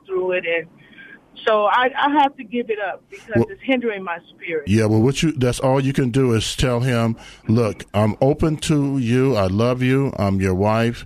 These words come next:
Speaker 2: and I wanna see this marriage work. But it's not gonna work as long as you are an alcoholic in the home and abusing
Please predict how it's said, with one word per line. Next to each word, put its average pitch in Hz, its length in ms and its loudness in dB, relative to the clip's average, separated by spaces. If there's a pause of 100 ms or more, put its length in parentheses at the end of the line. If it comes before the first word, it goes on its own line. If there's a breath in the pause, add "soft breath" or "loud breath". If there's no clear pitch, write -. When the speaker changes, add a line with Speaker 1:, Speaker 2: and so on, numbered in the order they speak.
(340 loud breath)
Speaker 2:
and 92 120 2
I 101 120 2
wanna 107 260 2
see 123 200 0
this 117 240 0
marriage 107 360 0
work. 101 380 0 (420 loud breath)
But 101 160 2
it's 95 180 0
not 117 300 0
gonna 127 260 2
work 117 440 2 (200)
as 104 220 0
long 113 260 2
as 98 200 -2
you 123 320 2
are 101 400 2 (280 loud breath)
an 82 140 0
alcoholic 127 680 0
in 120 100 0
the 113 140 0
home 113 400 2
and 98 100 0
abusing 117 800 2